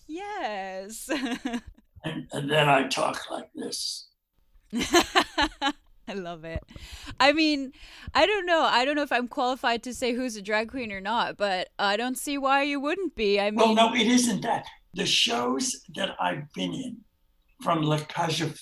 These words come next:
Speaker 2: Folles
Speaker 1: Mm-hmm.
Speaker 2: to Dan Gore, from the shows in Palm Springs and the shows he had in Lake Tahoe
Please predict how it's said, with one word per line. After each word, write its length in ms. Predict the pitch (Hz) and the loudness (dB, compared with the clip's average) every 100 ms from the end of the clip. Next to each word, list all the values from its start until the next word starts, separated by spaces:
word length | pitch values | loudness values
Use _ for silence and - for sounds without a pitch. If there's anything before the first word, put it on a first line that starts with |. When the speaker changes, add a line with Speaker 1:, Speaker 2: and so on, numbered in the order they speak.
| - | 0
Speaker 2:
Folles 560 | 143 156 160 - 180 - _ _ - | 6 8 8 4 -4 -12 _ _ -12
Speaker 1:
Mm-hmm. 220 | 202 180 - | -10 -10 -8
Speaker 2:
to 260 | - 170 147 | -2 2 2
Dan 400 | 147 180 175 175 | 2 0 0 -2
Gore, 400 | 151 - - - _ - | -4 -6 -8 -16 _ -6
from 180 | 156 | -2
the 60 | 151 | 0
shows 500 | 143 - 175 170 - | 2 2 0 -2 -4
in 220 | - - - | -4 -6 -6
Palm 260 | 170 113 | -6 -4
Springs 560 | 73 - - 185 90 - - | -6 -6 -4 -2 -2 -6 -4
and 200 | - 185 | -2 0
the 40 | |
shows 400 | - - 170 165 | -2 -2 -4 -4
he 160 | 170 143 | -4 -6
had 340 | 139 147 143 - | -6 -6 -8 -8
in 100 | 147 | -6
Lake 280 | 147 - - | -6 -8 -8
Tahoe 540 | - 247 160 135 - | 2 4 2 -4 -12